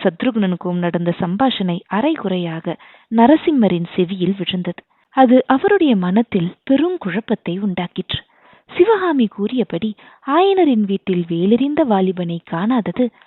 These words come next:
மாமல்லருக்கு ஏற்கனவே வியப்பை உண்டாக்கியிருந்தது. இப்போது சக்கரவர்த்தி ஆயனர் வீட்டை காவல் புரியும்படி பல்லவ ராஜ்யத்தின் மகா சமர்த்தனான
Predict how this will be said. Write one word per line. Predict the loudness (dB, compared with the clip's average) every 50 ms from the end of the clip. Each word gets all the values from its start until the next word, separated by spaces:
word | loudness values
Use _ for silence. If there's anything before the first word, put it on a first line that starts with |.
| _ _ _ -6 -4
மாமல்லருக்கு | -2 -2 -2 0 0 2 4 4 4 4 0 -2 -6 -8 -10 -10 -10 _ _ _ _ _ -2
ஏற்கனவே | 2 4 4 4 4 2 -2 -2 0 0 -2 -2 -2 -2
வியப்பை | -2 -2 -4 -4 -2 -2 -4 -4
உண்டாக்கியிருந்தது. | -4 -4 -4 -6 -6 -6 -4 -4 -4 -4 -4 -4 -6 -8 -10 -12 _ _ _ _ _ _ _ _ _ _
இப்போது | -2 -2 -2 -2 -2 -2 -2 -2 -2 -2
சக்கரவர்த்தி | -2 -2 -2 -2 0 0 2 2 2 0 -2 -4 -8 -8 -8 _ _ _ _ _ -4
ஆயனர் | 0 4 4 6 4 4 4 2 2 2
வீட்டை | 0 0 0 0 0 -2 -2
காவல் | _ -4 -4 -2 0 0 0 0
புரியும்படி | 0 -2 -4 -2 -2 -4 -4 -6 -6 -8 -8 -12 _ _ _ _ _ _ _
பல்லவ | 4 6 8 8 8 8 6 6 4
ராஜ்யத்தின் | 2 2 2 0 0 -2 -4 -4 -2 -2 -6 -6 -6 -8 -12 _ _ _ _
மகா | -6 -6 -6 -2 -2 0 2 2 2 2
சமர்த்தனான | 2 2 2 2 2 2 0 0 -2 0 0 -2 -2